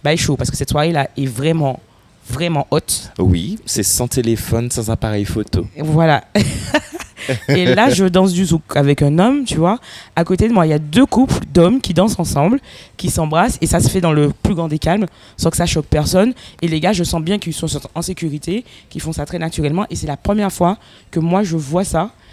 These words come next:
Speaker 1: Et franchement, je me dis, mais attends, mais il y a un truc qui s'est passé que j'ai pas compris. Dans mon pays, que je crois est un pays homophobe, ou je, que je considère comme un pays homophobe encore, une société homophobe, ben, on peut, il y a des espaces qui, dans lesquels on peut,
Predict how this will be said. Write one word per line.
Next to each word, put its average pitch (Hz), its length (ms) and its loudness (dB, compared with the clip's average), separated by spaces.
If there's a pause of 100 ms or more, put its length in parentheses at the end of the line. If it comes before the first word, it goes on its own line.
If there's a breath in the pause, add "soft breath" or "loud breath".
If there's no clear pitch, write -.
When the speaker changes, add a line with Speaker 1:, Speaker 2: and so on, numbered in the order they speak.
(220 loud breath)
Speaker 1:
Et 175 100 4
franchement, 180 340 0
je 170 100 -2
me 160 80 0
dis, 151 120 -2
mais 151 100 0
attends, 147 200 -2
mais 135 200 -2
il - 360 -14
y 151 40 -2
a - 20 -2
un - 20 0
truc - 160 -2
qui 170 80 -6
s'est 180 80 -2
passé 165 240 -2
que - 80 -6
j'ai 143 140 -6
pas 160 100 -2
compris. 220 400 -4 (540 soft breath)
Dans 165 100 4
mon 165 120 0
pays, 185 260 0
que 214 100 0
je 180 100 2
crois 170 220 0
est 147 160 -2
un 147 100 -2
pays 147 360 -6
homophobe, 170 580 2 (480)
ou 175 60 -2
je, 104 100 -4 (200)
que 190 120 0
je 170 100 0
considère 180 500 -2
comme 143 140 -8
un 143 60 -2
pays 139 180 -4
homophobe 135 320 -4
encore, 135 320 -4 (440 loud breath)
une 156 60 -4
société 190 400 0
homophobe, 180 520 0 (420 loud breath)
ben, 160 160 2
on 160 140 0
peut, 247 240 0 (240)
il 170 60 -2
y 180 40 2
a 185 60 0
des 202 140 2
espaces 196 420 -4
qui, 180 320 -8 (260 soft breath)
dans 156 120 -4
lesquels 180 280 -2
on 160 60 -2
peut, 214 320 -4